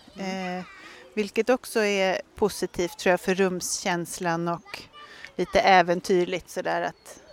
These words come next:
Speaker 2: att man kan gå upp och ner och man har sikt över gården på, från vissa platser. Det känns väldigt trevligt tycker jag.
Speaker 1: Och sen när vi vänder oss om så, så ser det ut som att alla i bottenvåningen här har ju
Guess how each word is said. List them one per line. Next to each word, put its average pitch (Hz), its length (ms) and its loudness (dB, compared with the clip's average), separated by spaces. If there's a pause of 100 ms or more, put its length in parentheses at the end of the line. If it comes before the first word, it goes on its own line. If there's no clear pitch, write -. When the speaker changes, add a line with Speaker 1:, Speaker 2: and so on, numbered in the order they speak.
(220)
Speaker 2:
att 175 180 -12
man 180 160 -2
kan 185 180 -6
gå 180 80 -2
upp - 280 -6
och 180 140 0
ner 175 320 -2
och 175 120 -2
man 175 200 -4
har 170 180 -4 (320)
sikt - 500 -6
över 180 200 2
gården 180 600 -4 (140)
på, 175 140 -8
från 180 200 -8
vissa - 280 -10
platser. - 520 -12 (200)
Det 220 100 -10
känns 214 280 -8
väldigt 202 440 -6 (580)
trevligt - 680 -6
tycker - 220 -12
jag. - 120 -8 (1000)
Speaker 1:
Och - 400 -8
sen 202 180 0
när 220 100 -2
vi 233 140 0
vänder 240 400 -2
oss 240 180 -2
om 180 200 -4
så, - 200 -10 (120)
så 185 280 -14
ser - 160 -12
det 190 80 -12
ut 185 140 -8
som 180 180 -8
att 175 220 -8
alla 208 680 -2
i 233 60 -2
bottenvåningen 156 920 -6
här 151 260 -6
har 156 300 -6
ju 143 240 -10